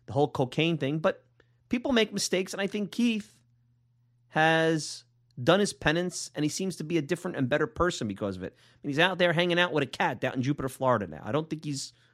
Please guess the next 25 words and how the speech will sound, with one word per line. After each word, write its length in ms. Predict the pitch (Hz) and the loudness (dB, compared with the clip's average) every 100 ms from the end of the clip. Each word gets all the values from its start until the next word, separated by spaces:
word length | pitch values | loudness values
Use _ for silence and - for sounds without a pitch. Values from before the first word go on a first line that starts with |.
| _ _ _ _ _ _ - | _ _ _ _ _ _ -2
party-, 420 | 143 143 135 131 - | 4 6 4 0 2
partying 360 | 160 160 143 | 6 6 4
at 80 | 123 | 0
a 120 | 113 - | -4 -2
modern-day 480 | 127 131 120 120 117 | 0 2 4 4 2
Studio 360 | - 127 113 | 0 2 2
fifty-four. 640 | 104 110 - 98 - 87 - | 0 -6 -6 -8 -8 -10 -8
Let's 220 | 104 - _ | -10 -10 _
put 100 | - | -6
it 120 | 107 | -4
that 180 | 98 - | -4 -6
way. 140 | 67 - | -10 -14
So 300 | - 101 104 - - - _ _ _ _ _ | -12 -12 -12 -20 -20 -20 _ _ _ _ _
I 120 | 165 | 6
think 200 | 175 196 | 6 2
it's 140 | 165 165 | -2 2
an 60 | |
obvious 360 | 143 147 147 127 | 4 6 4 -2
case. 560 | - 143 143 131 - - _ _ - | -2 0 0 -4 -10 -12 _ _ -6
I 80 | 123 | -4
think 160 | 120 | 0
Mets 220 | 117 127 | 0 0
fans 260 | - 131 123 | 2 2 2
would 80 | 120 | -2
agree. 480 | 110 127 127 127 | 0 0 2 0